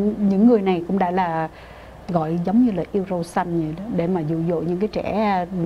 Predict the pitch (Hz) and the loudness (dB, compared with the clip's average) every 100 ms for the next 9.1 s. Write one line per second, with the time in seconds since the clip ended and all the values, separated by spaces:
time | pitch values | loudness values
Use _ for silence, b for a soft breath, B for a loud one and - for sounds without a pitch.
0 | 170 165 151 165 175 175 170 170 - 240 | 0 -2 -2 -2 0 0 -2 -2 -2 0
1 | 165 165 180 196 175 240 - B B B | 0 -2 0 0 0 -4 -6 B B B
2 | B - 202 185 175 170 170 - 277 - | B 0 2 2 2 0 0 -2 -2 0
3 | 202 185 233 190 202 202 185 233 254 - | 0 2 0 0 -2 0 0 0 -4 0
4 | 208 185 180 175 170 170 170 202 190 180 | 2 2 2 0 0 -2 -2 -2 -2 -2
5 | 196 247 196 156 - 160 160 185 165 160 | -2 0 0 -2 -2 -2 0 -2 0 -2
6 | - 175 220 262 - 196 226 202 185 180 | -2 0 2 0 -2 -2 0 0 0 2
7 | 185 208 294 B B B B B 185 170 | 2 2 0 B B B B B -2 0
8 | 160 160 160 180 208 165 170 165 202 214 | -2 -4 -2 -2 0 -2 -2 -2 0 2